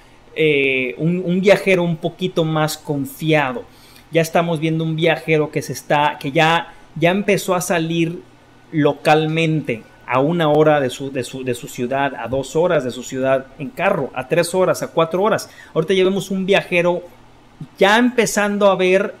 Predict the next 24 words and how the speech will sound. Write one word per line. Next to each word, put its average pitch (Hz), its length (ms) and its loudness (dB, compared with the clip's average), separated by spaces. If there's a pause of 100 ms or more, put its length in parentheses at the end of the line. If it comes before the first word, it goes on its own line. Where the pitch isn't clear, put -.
y 180 80 -8
poniendo 175 460 2
atención 175 560 -2
a 165 40 0
las 139 180 0
medidas 170 320 0
de 165 60 0
restricción 143 600 -6
que 165 80 -2
hay 165 80 0
en 160 80 0
algún 151 260 -2
país 165 320 -2
para 139 300 -4
poder 139 340 -4
viajar. 139 720 0 (420)
Ahorita 196 240 4
en 240 80 6
este, 160 240 0
en, 156 80 2
en 151 160 -2
el 151 100 -2
continente 185 440 2
americano 190 560 2